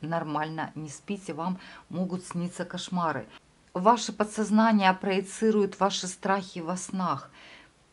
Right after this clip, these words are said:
Не стоит на этом зацикливаться. Я вижу, что вашу ситуацию можно исправить, какой бы сложной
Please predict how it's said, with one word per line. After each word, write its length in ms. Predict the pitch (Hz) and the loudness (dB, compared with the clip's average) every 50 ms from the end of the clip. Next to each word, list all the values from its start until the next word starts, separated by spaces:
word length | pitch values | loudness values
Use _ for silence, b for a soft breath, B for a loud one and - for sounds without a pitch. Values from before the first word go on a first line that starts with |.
| _ - - | _ -12 -2
Не 180 | - 190 208 214 | 2 4 4 4
стоит 420 | 214 - - - 240 240 247 247 | 4 2 0 2 2 4 4 2
на 160 | - 196 190 202 | 2 2 2 2
этом 220 | 208 - 190 196 | 2 0 -2 -2
зацикливаться. 840 | 185 185 190 185 - - 214 208 208 175 165 147 156 151 - 170 | -2 -4 -6 -8 -4 -4 -4 -4 -2 -2 -2 -2 -2 -4 -4 -4
Я 120 | 160 170 180 | -4 -2 -2
вижу, 200 | 180 214 214 196 | 0 -2 -2 -2
что 240 | 185 - - 190 185 | -6 -4 -4 -4 0
вашу 380 | 170 190 196 196 185 - 170 | 2 2 2 2 0 -4 -8
ситуацию 680 | 160 - - 156 - 175 180 202 220 220 214 - 175 165 | -10 -10 -10 -6 -2 0 0 0 0 -2 -4 -8 -8 -6
можно 400 | 165 165 170 175 170 170 175 - - | -6 -6 -6 -8 -6 -6 -8 -8 -8
исправить, 560 | 147 - - - - 180 175 160 156 160 - | -12 -14 -12 -6 -4 -2 -2 -2 -4 -6 -10
какой 480 | - - 190 185 - - 185 180 175 | -10 -10 -10 -10 -8 -4 -2 -2 -2
бы 280 | 165 - 208 214 208 214 B B B | -2 0 0 0 0 -2 B B B
сложной 680 | - - - - 180 175 180 185 185 180 190 208 214 208 | -16 -14 -10 -6 -6 -4 -4 -4 -4 -2 -2 -2 -2 -4